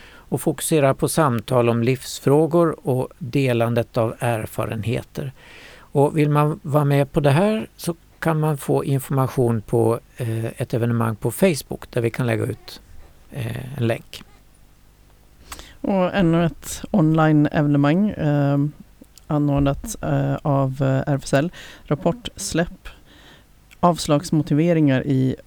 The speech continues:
Speaker 2: H B T Q I-asylärenden. Det är, eh, måndag, kommande måndag, eh, mellan elva och tolv och trettio.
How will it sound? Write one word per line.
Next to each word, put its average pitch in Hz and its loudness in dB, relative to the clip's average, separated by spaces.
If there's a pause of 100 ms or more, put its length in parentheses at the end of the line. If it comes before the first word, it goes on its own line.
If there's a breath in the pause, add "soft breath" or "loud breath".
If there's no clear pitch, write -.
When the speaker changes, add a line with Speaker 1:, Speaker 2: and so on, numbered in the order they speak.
(160)
Speaker 2:
H - -4
B 131 -4
T 143 -4
Q 135 0
I-asylärenden. 139 -2 (320 loud breath)
Det - -4
är, 131 2
eh, - -2 (200)
måndag, 143 0 (120)
kommande 143 0
måndag, 143 2 (480 loud breath)
eh, 131 0
mellan 131 0
elva 135 0
och - -6 (200)
tolv 135 0
och 131 -6
trettio. 139 -4